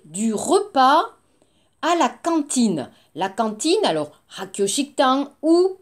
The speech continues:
dans l'entreprise, le restaurant dans l'entreprise.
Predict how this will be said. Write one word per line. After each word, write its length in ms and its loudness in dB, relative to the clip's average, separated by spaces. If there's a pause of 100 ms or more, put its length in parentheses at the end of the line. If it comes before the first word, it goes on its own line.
dans 320 0
l'entreprise, 1120 -2
le 160 2
restaurant 760 -2 (300)
dans 180 0
l'entreprise. 760 -6